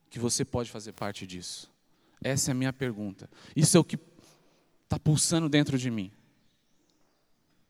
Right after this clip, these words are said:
Se nós realmente estamos acreditando nisso, ou se vamos acreditar.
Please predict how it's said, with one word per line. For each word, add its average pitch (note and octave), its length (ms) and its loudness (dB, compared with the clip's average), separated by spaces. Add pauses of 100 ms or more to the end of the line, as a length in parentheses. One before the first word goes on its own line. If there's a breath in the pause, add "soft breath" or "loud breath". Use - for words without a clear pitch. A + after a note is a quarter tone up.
(640)
Se C#3+ 240 -2 (140)
nós F3 400 8
realmente E3 440 4
estamos E3 280 0
acreditando D3 640 -2
nisso, A#2+ 460 -4
ou F#3+ 120 12
se F3 120 2
vamos G3+ 400 4
acreditar. A#2+ 640 -2